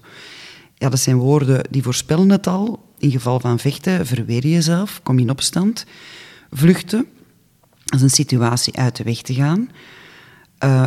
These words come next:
en dat is vooral hier dan het drinken. En freeze, bevriezen of verstarren,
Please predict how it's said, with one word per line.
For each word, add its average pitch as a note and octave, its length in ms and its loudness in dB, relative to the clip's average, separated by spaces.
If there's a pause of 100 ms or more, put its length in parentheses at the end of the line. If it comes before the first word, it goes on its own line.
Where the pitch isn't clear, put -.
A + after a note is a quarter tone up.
(120)
en C#3 100 2
dat B2+ 180 2
is C3 160 -4
vooral C#3 440 2
hier C3 280 0
dan B2+ 240 4
het A#2 220 -4
drinken. C3 500 2 (760)
En D#3+ 200 6
freeze, F#3 600 0 (560)
bevriezen D3 560 2
of C#3+ 80 -2
verstarren, C#3+ 640 0